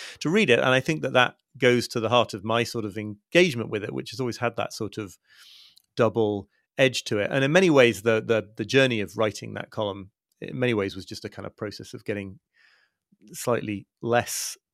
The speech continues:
cynical, maybe even less skeptical. Um, I thought at first the fun thing would be sort of poking fun at all the terrible self-help, and there's plenty of it. But it, actually, the really fun thing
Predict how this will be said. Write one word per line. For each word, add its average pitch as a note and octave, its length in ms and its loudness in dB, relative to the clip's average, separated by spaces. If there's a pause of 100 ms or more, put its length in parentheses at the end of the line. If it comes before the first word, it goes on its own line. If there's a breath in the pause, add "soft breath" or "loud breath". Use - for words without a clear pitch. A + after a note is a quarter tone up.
(720)
cynical, G#2+ 580 -8
maybe A2 240 -4
even G#2 200 -8
less A2 200 -4
skeptical. - 800 -12 (280 loud breath)
Um, G#2+ 400 -4 (340 soft breath)
I B2 60 -2
thought E3+ 320 6
at C3 120 0
first C3+ 420 6
the C3 80 -2
fun C3 240 4
thing C3 280 0
would A#2 140 -2
be A2+ 140 -2
sort - 140 -6
of G#2 100 -8
poking A2+ 340 -4
fun A2+ 240 -2
at G#2+ 100 -2
all G#2+ 160 0
the G#2 200 -2 (300)
terrible A2+ 420 2
self-help, A2+ 560 -2 (140)
and A#2+ 120 -2
there's A2 140 -2
plenty A2 360 -4
of G2+ 120 -6
it. - 220 -4 (540 loud breath)
But B2+ 120 8
it, C3 140 6 (300)
actually, D3+ 320 2
the A2+ 120 -2
really C3+ 240 4
fun G#2+ 220 -4
thing G2+ 340 -10